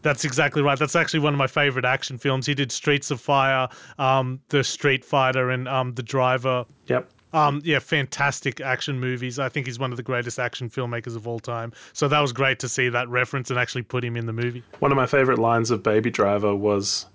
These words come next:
Speaker 2: when Griff said, "If I don't see you guys, I'm dead." <laughs> It's 'cause I'm
Speaker 1: <laughs>
Speaker 2: dead. And then you never see him again, and you're just like, "Oh, I guess he died." <laughs>
Speaker 1: Yeah, I guess he's gone. <laughs>
Speaker 2: But the one the audience laughed the hardest for,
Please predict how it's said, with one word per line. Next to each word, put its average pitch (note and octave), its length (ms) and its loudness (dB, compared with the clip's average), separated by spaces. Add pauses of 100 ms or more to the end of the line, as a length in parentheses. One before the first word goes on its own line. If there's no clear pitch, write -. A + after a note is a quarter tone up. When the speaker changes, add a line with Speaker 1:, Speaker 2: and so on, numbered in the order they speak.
(240)
Speaker 2:
when A#2 200 0
Griff A#2+ 360 2
said, A2+ 320 2
"If A2 140 0
I C#3 60 4
don't D#3 180 2
see E3+ 200 0
you D3+ 120 0
guys, C3+ 420 2
I'm A#2+ 180 -2
dead." B2+ 520 2
<laughs> - 400 -20
It's E3 100 4
'cause F3+ 300 4
I'm A#2+ 120 2
Speaker 1:
<laughs> - 80 -2
Speaker 2:
dead. A#2 340 2 (520)
And F3 100 0
then F#3+ 80 6
you G3 80 6
never G3 180 4
see G3 200 4
him G#3 120 6
again, A2 280 4
and G#2+ 100 4
you're A#2 100 2
just B2+ 120 0
like, A#2+ 140 0
"Oh, B2+ 120 2
I C#3 100 4
guess G#2 240 2
he A#2 100 0
died." C3 400 2
<laughs> D#3+ 160 0
Speaker 1:
Yeah, D#3 300 4
I C#3 40 -2
guess D3 200 -6
he's D#3 100 -6
gone. G#3 460 -6
<laughs> - 20 -2 (680)
Speaker 2:
But C3+ 160 2
the C#3+ 60 6
one D#3 180 6
the C3+ 100 6
audience C#3+ 440 4
laughed A2 400 4
the A2+ 100 2
hardest A2 440 2
for, G#2 380 -4